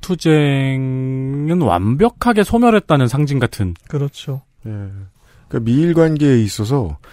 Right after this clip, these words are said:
Speaker 3: 자존감이 회복이 백여 년간 아직도 안 됐다는 걸 보여주는
Speaker 2: 보여주는
Speaker 3: 증거이기도 해요.
Speaker 2: 론이 먼저 나오는 거죠.
Speaker 3: 네.
Speaker 2: 그리고 언론이 행정 최고 책임자 간의 개인적인 친목이 국익과 연결될 수 있다는 거. 그러니까 둘이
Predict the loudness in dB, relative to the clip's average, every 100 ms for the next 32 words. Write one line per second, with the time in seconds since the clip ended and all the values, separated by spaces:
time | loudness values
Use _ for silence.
0 | -20 -20 -20 -10 -6 -2 -2 0 0 0
1 | -2 -4 -4 -4 -4 -4 0 0 0 -2
2 | -2 -2 -6 -4 -4 -2 -4 -2 -2 2
3 | 2 2 -2 -10 -16 -4 -2 -2 -4 0
4 | 2 4 2 2 0 -4 -10 -16 -16 -2
5 | 2 4 2 0 -4 -8 -12 -16 -20 -20
6 | -20 -4 -2 0 -2 -4 _ _ _ _
7 | -4 2 2 2 0 -6 _ _ _ _
8 | -2 0 2 0 -2 0 0 -2 -2 0
9 | 0 0 -2 0 -2 -2 0 2 2 2
10 | 0 0 -2 -2 -2 0 0 -2 -2 -6
11 | -10 2 2 2 2 2 4 4 4 2
12 | -2 -6 -6 -8 -12 -14 -8 -8 -8 -12
13 | _ 0 2 4 2